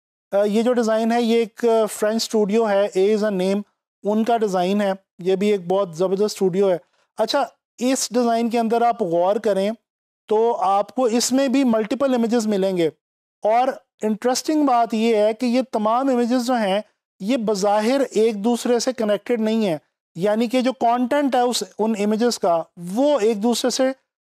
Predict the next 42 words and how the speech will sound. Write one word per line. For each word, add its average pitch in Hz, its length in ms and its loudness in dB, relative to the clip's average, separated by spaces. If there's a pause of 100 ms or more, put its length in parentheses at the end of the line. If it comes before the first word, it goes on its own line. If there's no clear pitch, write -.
(100)
डिफरेंट 202 600 -4
है। 151 140 -2 (360)
कहीं 226 240 0
पे 262 100 -2
आपको 240 420 2
ह्यूमन 208 360 0
एलिमेंट 247 460 0
नज़र 247 220 0
आ 247 100 4
रहा 240 80 2
है 247 40 0
किसी 247 280 0
इमेज 240 240 0
में 247 180 0 (380)
और 233 160 0
किसी 254 340 0
इमेज 233 240 0
में 247 120 0
आपको 233 480 0 (640)
जानवर 214 520 0
भी 247 120 2
जो 226 120 2
है 233 60 4
वो 220 160 0
भी 233 120 0
नज़र 208 280 0
आ 160 140 2
रहा 143 120 0
है। 131 80 -8 (480)
लेकिन 285 480 0
इसके 294 300 0
बावजूद 214 760 0 (800)
इंसान 233 640 0
और 226 200 0
जानवर 208 440 0
की 240 100 0
तस्वीर 233 460 0
एक 220 400 0
ही 262 60 0
डिज़ाइन 214 400 0
के 226 120 -2
अंदर 214 440 0